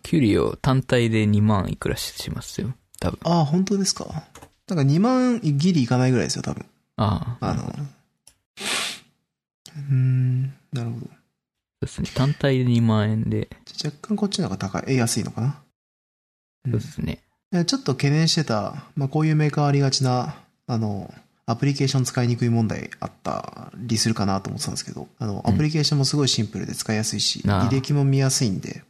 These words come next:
Speaker 1: はい。
Speaker 2: で、まあ、ちょっとあの、人に鍵を渡してみようかなと思ってちょっと試してみたんですけど、
Speaker 1: はい。
Speaker 2: まあ、それも普通にできたんで、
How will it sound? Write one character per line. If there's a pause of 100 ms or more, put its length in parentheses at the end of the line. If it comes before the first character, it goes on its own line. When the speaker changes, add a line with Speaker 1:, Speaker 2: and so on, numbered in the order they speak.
(220)
Speaker 1:
は
い。 (440)
Speaker 2:
で、 (520)
ま
あ、
ち
ょ
っ
と
あ
の、 (480)
人
に
鍵
を
渡
し
て
み
よ
う
か
な
と
思
っ
て
ち
ょ
っ
と
試
し
て
み
た
ん
で
す
け
ど、 (280)
Speaker 1:
は
い。 (480)
Speaker 2:
ま
あ、
そ
れ
も
普
通
に
で
き
た
ん
で、